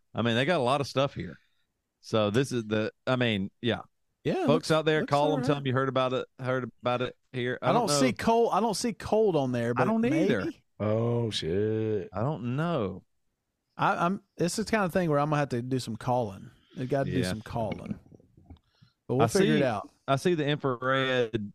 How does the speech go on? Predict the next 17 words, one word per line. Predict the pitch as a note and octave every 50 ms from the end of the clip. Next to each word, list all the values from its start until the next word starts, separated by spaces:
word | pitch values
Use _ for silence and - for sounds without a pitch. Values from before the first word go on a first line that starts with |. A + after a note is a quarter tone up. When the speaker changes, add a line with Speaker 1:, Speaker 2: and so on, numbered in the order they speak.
| -
Speaker 1:
sauna | - - - - D3+ D#3 D#3 D3+ C#3 A#2 A2 G#2+ F#2 G#2+
at | - -
Lumen, | - G#2+ A2 A#2 C3+ D#3 D#3 C3+ G#2 F#2 F2+ F2+ G2
but | F2 F#2+ F#2+
I | G#2+
don't | A#2+ C3 A2
know | A2+
if | G2+
I | A2+ G2
see | - - G#2 F#2+
cold. | - - - - B2 B2 A2 F#2 F2 F2 E2+ - _ _ _ _ _ _ _ _ _ _ _ _ _ _ -
But | G2+ G2 G2 G2 F#2+ F#2+ F#2+ - _ _ _ _ _
yeah, | - B2 C#3 D#3+
I'm | G3 G#3
down | A3+ F#3+ E3+ D3
to |
go. | A#2 B2 D3 D#3 C#3+ B2